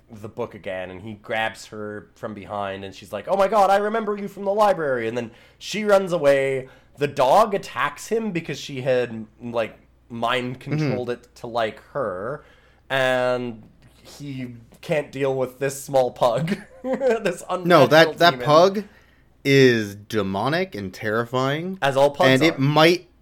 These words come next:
Speaker 2: it might even slobber on you. And
Speaker 1: Yeah.
Speaker 2: that's just not okay.
Speaker 1: And then it, it, he kinda trips and falls down. The pug runs after her. She decides to put it, put it in a backpack, which is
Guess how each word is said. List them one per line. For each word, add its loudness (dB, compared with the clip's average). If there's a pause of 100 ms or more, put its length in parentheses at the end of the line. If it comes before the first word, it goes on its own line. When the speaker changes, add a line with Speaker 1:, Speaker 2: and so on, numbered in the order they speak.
Speaker 2:
it 0
might -2
even -6
slobber -6
on -8
you. -12 (160)
And -6
Speaker 1:
Yeah. -2
Speaker 2:
that's -8
just -16
not -6
okay. -10 (240)
Speaker 1:
And -2
then 2
it, -8
it, -8 (300)
he -16
kinda -2
trips -12
and -10
falls -2
down. -2
The -6
pug -6
runs -4
after -8
her. -4 (180)
She -16
decides 0
to -20
put -12
it, -16
put -6
it -16
in -8
a -6
backpack, -4
which -16
is -20